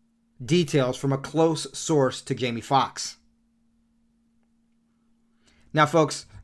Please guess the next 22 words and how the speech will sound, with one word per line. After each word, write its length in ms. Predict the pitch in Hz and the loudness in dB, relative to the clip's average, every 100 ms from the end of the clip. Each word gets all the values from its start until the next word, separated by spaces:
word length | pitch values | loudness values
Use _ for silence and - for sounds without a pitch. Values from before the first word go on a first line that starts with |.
| - | -6
this 180 | 139 | -4
is 100 | 147 | -2
not 240 | 147 180 - | 2 2 2
Hollywood 440 | 160 165 151 139 | 4 4 4 2
news. 380 | 151 143 113 - | 2 0 -2 -8
This 260 | 135 139 143 | -2 -2 -2
is 100 | 131 | -6
covid 600 | - 170 165 160 131 117 | -2 -2 0 -2 -4 -2
death 180 | 143 139 | -2 -2
shot 320 | - 131 131 | -2 -4 -2
news, 480 | 139 135 104 - - - - _ _ _ - | -2 -2 -4 -16 -20 -20 -20 _ _ _ -4
because 340 | 135 151 139 | 0 2 2
this 180 | 135 156 | 2 0
is 140 | 156 | 0
bam-, 320 | 135 135 127 117 | 0 -2 -2 -2
bombastic 880 | 139 135 127 127 151 175 - 131 135 | -4 -2 -4 0 4 4 2 -6 -6
and 120 | 123 | -8
they're 80 | 117 | -8
trying 300 | - 117 113 | -6 -6 -4
to 60 | |
hide 240 | 113 151 123 | 0 2 0
it. 160 | 95 | -6